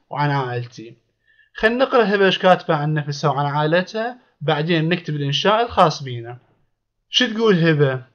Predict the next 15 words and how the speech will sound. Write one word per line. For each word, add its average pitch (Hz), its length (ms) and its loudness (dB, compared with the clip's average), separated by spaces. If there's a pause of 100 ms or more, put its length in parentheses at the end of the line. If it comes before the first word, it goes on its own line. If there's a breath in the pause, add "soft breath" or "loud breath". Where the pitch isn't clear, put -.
(400)
"My 170 320 4
name 226 420 0
is 156 240 -2
هبة." 123 440 2 (380)
اسمي 208 760 -6
هبة. 151 400 0 (340)
"And 151 280 0
I 151 260 4
am 202 520 -2
Iraqi." 143 680 4 (480)
وأنا 185 720 0
عراقية. 185 760 2 (640)
"I 156 280 8
am 226 340 4 (120)
twelve." 143 400 4